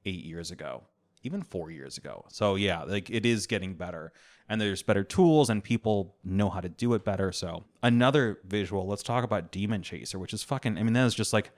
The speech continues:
an absolutely wild video. Talk about that. Um, you know, we'll link it in the show notes, but, like,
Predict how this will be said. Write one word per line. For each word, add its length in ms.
an 160
absolutely 920
wild 800
video. 840
Talk 240
about 240
that. 360
Um, 400
you 80
know, 100
we'll 200
link 200
it 60
in 40
the 80
show 240
notes, 280
but, 180
like, 300